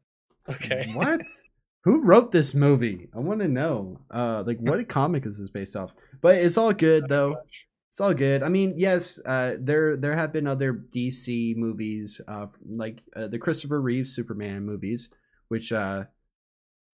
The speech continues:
Speaker 2: uh, like, a couple of them are really good, just, like, iconic in a lot of ways. But then they also kinda took that direction where it was just like, "Where are y'all?
Speaker 1: Mm.
Speaker 2: What is going on?"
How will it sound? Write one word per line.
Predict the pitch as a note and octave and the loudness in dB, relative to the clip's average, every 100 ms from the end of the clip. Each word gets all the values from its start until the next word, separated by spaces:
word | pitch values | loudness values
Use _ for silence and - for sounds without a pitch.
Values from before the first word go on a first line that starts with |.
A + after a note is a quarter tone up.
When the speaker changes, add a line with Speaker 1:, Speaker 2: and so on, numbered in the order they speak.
| _ _ _ _ | _ _ _ _
Speaker 2:
uh, | F3+ C#4+ E4+ E4+ E4+ E4+ C#4+ - - | -6 -4 -4 -4 -4 -6 -6 -8 -4
like, | D#3 E3 | -2 0
a | F#3 | 0
couple | F#3 F3+ F#3 | -2 -2 -2
of | E3 | -2
them | D#3+ | 0
are | C3+ A#2 | 2 0
really | A2 A#2+ C3+ C3+ | 0 0 2 0
good, | C3+ C3 C3 B2 A#2+ | 0 0 0 -2 -4
just, | A#2 A2+ - | -6 -6 -8
like, | A2 - | -10 -8
iconic | A2 - G#2+ A2 A2 | -10 -8 -8 -8 -8
in | A2+ | -8
a | G#2+ | -8
lot | G#2+ G#2+ | -8 -8
of | G#2 | -8
ways. | G#2 G#2 | -8 -8
But | - G#2 | -8 -8
then | A2+ A2 | -6 -6
they | A2 A2 | -4 -4
also | G#2+ A2 A2+ | -6 -6 -8
kinda | - A#2 A#2 | -6 -6 -6
took | A#2 A#2+ | -6 -6
that | A#2+ A2+ | -6 -6
direction | A2 A#2 A#2 A2 | -4 -6 -6 -8
where | G#2 | -8
it | |
was | G#2 | -8
just | A2 G#2 | -10 -10
like, | F2 E2 | -10 -12
"Where | G2 G2+ B2 D#4 | -12 -10 -8 -8
are | |
y'all? | C#4+ D3+ - | -4 -2 -2
Speaker 1:
Mm. | A#2 | -4
Speaker 2:
What | C#3 C#4+ | -6 -4
is | F3+ A2+ | -6 -4
going | A#2 A2 A2+ | -4 -4 -4
on?" | E3 G#2 F2 | -4 -4 -8